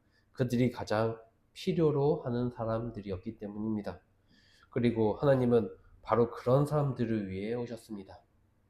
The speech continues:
그리고 한 가지 더 생각해야 할 것이 있습니다.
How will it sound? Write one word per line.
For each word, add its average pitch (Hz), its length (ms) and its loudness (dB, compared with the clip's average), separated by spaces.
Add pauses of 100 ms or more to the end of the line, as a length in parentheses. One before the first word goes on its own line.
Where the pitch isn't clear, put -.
(1900)
그리고 156 380 12
한 196 200 12
가지 190 280 10
더 170 260 12
생각해야 202 640 8
할 175 160 8
것이 165 260 4
있습니다. 110 560 -2